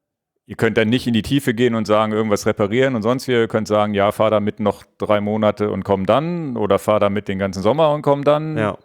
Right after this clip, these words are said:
Speaker 1: Oder ihr sagt, okay, wenn du jetzt nicht die Kette wechselst, hast ein Problem.
Speaker 2: Ja,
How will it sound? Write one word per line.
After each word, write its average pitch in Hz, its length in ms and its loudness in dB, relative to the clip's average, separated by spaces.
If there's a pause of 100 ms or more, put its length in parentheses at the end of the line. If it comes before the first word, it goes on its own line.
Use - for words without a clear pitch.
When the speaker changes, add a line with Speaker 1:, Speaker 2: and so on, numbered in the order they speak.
(120)
Speaker 1:
Oder 120 560 2 (160)
ihr 123 160 -6
sagt, 110 320 2
okay, 123 480 2
wenn 107 160 -2
du 107 40 -2
jetzt 107 220 -4
nicht 107 140 -8
die 101 80 -8
Kette 110 260 -2
wechselst, 101 640 -2
hast 98 180 0
ein 98 80 -6
Problem. 82 420 -6 (160)
Speaker 2:
Ja, 107 220 -2